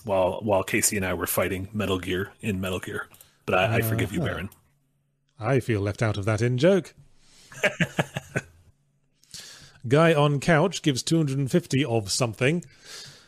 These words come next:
Speaker 2: and says, "A few checking all three, Virgil, D M C three and five,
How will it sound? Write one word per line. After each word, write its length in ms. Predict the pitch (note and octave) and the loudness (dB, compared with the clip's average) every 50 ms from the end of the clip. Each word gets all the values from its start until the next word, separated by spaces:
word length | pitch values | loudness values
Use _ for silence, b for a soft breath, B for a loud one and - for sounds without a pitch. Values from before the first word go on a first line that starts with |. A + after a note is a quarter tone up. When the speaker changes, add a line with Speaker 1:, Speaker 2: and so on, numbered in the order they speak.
| B B | B B
Speaker 2:
and 200 | - A#2+ A#2+ B2 A2+ | 0 0 2 2 4
says, 340 | C#3 C#3 D3 D3 C#3 C#3 - | 6 6 6 6 4 4 2
"A 120 | - D3+ C3+ | 0 0 0
few 640 | - F3+ F#3+ G3+ G3+ G3+ G3+ G3 G3 G3 F#3+ F3 | 2 4 6 6 8 8 8 6 6 4 2 0
checking 420 | C3+ - - F3+ E3+ - E3 D#3 D#3 | 0 2 2 2 2 2 0 0 2
all 260 | D#3+ D3 D3 D3 C3+ | 4 6 6 6 4
three, 600 | - - - F#3+ G#3+ F3 D3+ E3 G3+ A#3 A#3 G3 - - | 2 2 4 4 6 6 6 6 6 6 4 2 -2 -6
Virgil, 540 | - A2+ A#2+ D3+ F3 E3+ C#3 B2+ D#3+ F3+ G#3 | -4 2 4 6 6 6 6 6 6 6 6
D 160 | G3 E3 C#3 | 6 6 6
M 120 | C3 B2 A#2 | 6 4 4
C 220 | - - C3 B2+ A#2+ | 4 4 4 4 4
three 240 | - - C3 B2 | 4 4 4 4
and 140 | B2 A#2+ A#2 | 4 2 2
five, 640 | - - E3 F3+ F#3 F#3+ G3 G3 G#3 G3+ - - | 2 4 4 4 6 6 6 6 4 4 2 -2